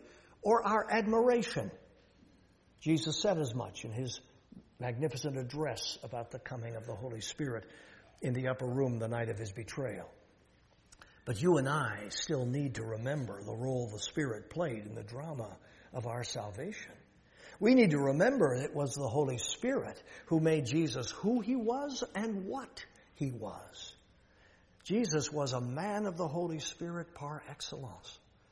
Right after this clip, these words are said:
And what makes that fact so fundamentally important for you and me is that we too are to be people of the Holy Spirit. The whole explanation of salvation in the Bible teaches us to believe that it begins,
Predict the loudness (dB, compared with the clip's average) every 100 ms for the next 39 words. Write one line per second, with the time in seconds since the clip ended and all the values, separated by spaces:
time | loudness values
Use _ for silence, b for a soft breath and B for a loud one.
0 | b b -10 -2 -2 0 -2 -2 -6 -8
1 | -8 -6 -6 -6 -16 b b b b b
2 | -8 -4 -4 -2 -2 0 0 0 0 -2
3 | -2 -2 -4 -6 -6 -8 -8 -4 -2 -2
4 | -2 -2 -4 -8 -14 -16 B B B B
5 | -6 -4 -4 -2 -2 -4 0 2 2 0
6 | -8 -18 -20 -20 _ -8 -6 -4 -4 -6
7 | -6 -6 -6 -8 -12 -12 -12 -12 -12 -10
8 | -10 -12 -14 -20 B B B B B B
9 | B B B -20 -20 -20 _ 2 4 10
10 | 12 12 10 6 4 2 4 4 2 0
11 | -2 0 0 2 0 -2 -4 -8 -12 -16
12 | -20 _ _ _ -4 0 2 2 2 0
13 | -4 -2 0 0 0 0 0 -2 -2 0
14 | 0 0 0 -4 -6 -8 -6 2 2 2
15 | -2 -6 -10